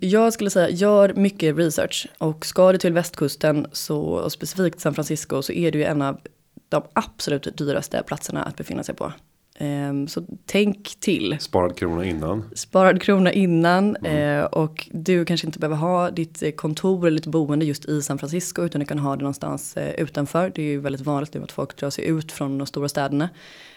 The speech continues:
Speaker 1: eh, och pendlar. Trafiken är dock hemsk. Ehm, men gör research och se, är det, är det värt det? Och ha gärna, ehm, kontakt med någon som har gjort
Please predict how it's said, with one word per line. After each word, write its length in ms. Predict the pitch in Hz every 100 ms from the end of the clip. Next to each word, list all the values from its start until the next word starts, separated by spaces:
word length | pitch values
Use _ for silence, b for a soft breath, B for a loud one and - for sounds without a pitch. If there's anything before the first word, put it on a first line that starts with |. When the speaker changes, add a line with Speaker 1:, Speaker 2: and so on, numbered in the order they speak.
| -
Speaker 1:
eh, 280 | 147 139 135
och 160 | -
pendlar. 360 | 175 143 147 254 - _ _ -
Trafiken 460 | - - 143 -
är 60 | 143
dock 180 | 135 -
hemsk. 520 | - 160 269 - - B B B B B
Ehm, 680 | - 156 156 151 151 147 139 - -
men 640 | 175 170 170 165 165 165 - _ - - - - 156 B B -
gör 240 | 190 208
research 380 | 190 196 - 180
och 60 | 175
se, 260 | 180 160 -
är 220 | 175 175
det, 340 | 170 165 160 156
är 160 | 175 175
det 120 | 175
värt 380 | 160 165 190 160
det? 100 | -
Och 200 | - 156
ha 340 | - - 185 185
gärna, 640 | 180 160 147 147 147 156 - -
ehm, 560 | 156 151 156 165 - - -
kontakt 480 | - 165 180 170 -
med 100 | 165
någon 240 | 147 147
som 100 | 147
har 80 | 151
gjort 400 | 156 160 - -